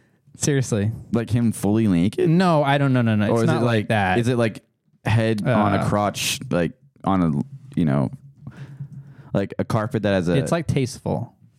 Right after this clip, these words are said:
Speaker 2: It's t-, why are we looking this up?
Speaker 1: Here you go, for twenty twenty-four.
Speaker 2: Oh my God.
Speaker 1: With nude calendar.
Speaker 2: With nude?
Speaker 1: Yeah, that's what I told you.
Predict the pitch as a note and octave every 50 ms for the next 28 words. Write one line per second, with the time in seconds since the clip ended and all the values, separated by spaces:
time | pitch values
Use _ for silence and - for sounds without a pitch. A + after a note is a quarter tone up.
0 | - - G2+ G2 - - - C3+ - - _ _ _ _ G#2 G#2+ A#2+ D3+ G3 -
1 | - D#3+ D#3+ E3+ - C#3 C3+ C#3+ C#3+ - D3 D#3+ D3+ - - _ _ _ _ _
2 | _ _ _ _ _ _ _ - - - E3 C3+ A#2 A2 A2 A2+ B2+ - - -
3 | A#2 - C3 B2 A#2+ A#2 - B2 A#2+ A2+ - - A#2+ A#2+ - - - - - -
4 | - - A2+ - B2+ - - - - - - A#2+ A#2+ - A#2+ A#2 - A#2+ A#2+ B2
5 | B2 - - B2+ B2 B2 A#2+ A2+ G#2+ F#2+ F#2+ A#2+ - - _ _ _ _ _ _
6 | _ _ _ _ _ _ _ - - G2+ A#2 C3+ D3+ C#3 - A2+ B2+ B2+ B2+ B2+
7 | C3 C#3 D#3+ E3 D3 - _ _ _ _ _ _ _ _ _ _ _ _ _ _
8 | _ _ _ _ _ _ - A#3 A3+ - G#2+ - C#3+ C#3+ C3+ - A3+ A3 A#2 G#2+
9 | G2+ G#2+ G#2+ A2+